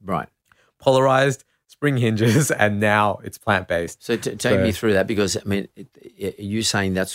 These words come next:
Speaker 1: what, um, the people who sell these things deal with every day? That's what they're, they say in the customer end, or let's say, you know, a person goes to Dave Jones, they're asked, they're, they're the things they ask for. Are they, like,
Speaker 2: Well,
Speaker 1: s-,
Speaker 2: it's,
Speaker 1: hinges?
Speaker 2: it's, I think it's the, it's,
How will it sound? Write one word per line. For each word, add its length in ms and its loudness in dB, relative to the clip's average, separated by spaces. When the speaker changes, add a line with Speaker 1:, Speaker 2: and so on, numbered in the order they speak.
Speaker 1:
what, 300 -6
um, 300 -4
the 80 -6
people 300 -6
who 260 -6
sell 320 -2
these 240 -4
things 460 -6
deal 180 0
with 160 0
every 200 -2
day? 300 -2
That's 260 -6
what 100 -12
they're, 240 -4
they 300 -4
say 200 -4
in 80 -6
the 80 -10
customer 420 -10
end, 120 -8
or 140 -8
let's 200 -12
say, 320 -6
you 60 -20
know, 60 -20
a 40 -20
person 240 -16
goes 140 -10
to 80 -12
Dave 100 -8
Jones, 420 -10
they're 200 -4
asked, 340 -4
they're, 120 -8
they're 220 -4
the 80 -10
things 220 -10
they 60 -6
ask 240 -6
for. 180 -14
Are 100 -8
they, 180 -6
like, 260 -8
Speaker 2:
Well, 320 2
Speaker 1:
s-, 80 4
Speaker 2:
it's, 100 -6
Speaker 1:
hinges? 240 2
Speaker 2:
it's, 80 2
I 100 4
think 140 2
it's 160 -4
the, 600 4
it's, 260 -6